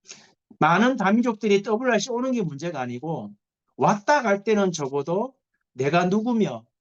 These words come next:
왜 하나님이 나를 복음 안에 불렀고 그러면 내 나라에 가서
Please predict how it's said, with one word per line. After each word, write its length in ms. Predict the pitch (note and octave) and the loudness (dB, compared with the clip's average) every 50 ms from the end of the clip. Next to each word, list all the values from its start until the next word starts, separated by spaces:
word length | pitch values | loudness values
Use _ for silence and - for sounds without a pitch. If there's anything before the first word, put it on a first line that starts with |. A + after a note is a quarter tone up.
| _ - | _ -6
왜 160 | C3+ D3 F#3+ | -2 0 0
하나님이 500 | A3 B3 C#4 C#4 C4 C4 B3 B3 A#3 G#3+ | 0 0 -2 -2 0 0 0 0 0 0
나를 260 | F#3+ E3+ E3+ E3+ E3 | 0 0 0 -2 -4
복음 300 | D#3+ E3+ F3+ F#3+ G3+ F#3+ | -6 -6 -8 -6 -6 -6
안에 160 | F3+ E3+ D#3 | -6 -6 -8
불렀고 720 | C3 - F3 E3+ D#3+ C#3 B2 - _ - A2+ B2+ F#3 A3 - _ _ _ _ _ _ _ _ | -8 -10 -10 -8 -6 -8 -8 -10 _ -10 -10 -10 -10 -12 -14 _ _ _ _ _ _ _ _
그러면 560 | - - A#3+ C4 C4+ B3+ A3+ G3+ F3+ F3 G#3 | -6 0 2 4 4 4 4 2 2 0 0
내 220 | - C#3+ D3+ D#3 D#3+ | 2 2 4 4 4
나라에 500 | D#3+ G3 A3+ C#4 C#4 C4 A#3+ G#3+ G3 F#3 | 4 2 2 2 2 2 2 2 2 2
가서 480 | E3 D3+ D3+ - E3+ E3+ F#3 G3+ A3+ | 0 0 -2 -2 -4 -4 -4 -6 -6